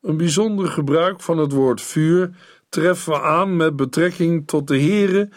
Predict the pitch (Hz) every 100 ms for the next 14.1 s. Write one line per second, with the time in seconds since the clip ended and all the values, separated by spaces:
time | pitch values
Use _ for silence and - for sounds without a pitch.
0 | - - - 160 151 147 139 - 190 208
1 | 208 175 131 113 104 - 127 117 98 87
2 | - - 131 135 - 196 185 170 160 147
3 | 156 135 151 135 127 190 170 151 143 139
4 | 135 131 135 175 208 143 - 104 95 90
5 | - _ _ _ _ - _ - - 208
6 | 220 220 170 196 180 - 135 135 127 135
7 | 202 202 170 - 139 131 117 110 123 131
8 | 117 110 - - - - - _ 180 185
9 | 180 175 170 147 147 - 214 202 180 175
10 | - 160 151 139 131 160 170 107 - -
11 | _ - - _ - 208 233 226 156 139
12 | 139 131 123 123 - - 233 180 170 143
13 | 143 151 151 - 143 135 - 196 196 135
14 | 85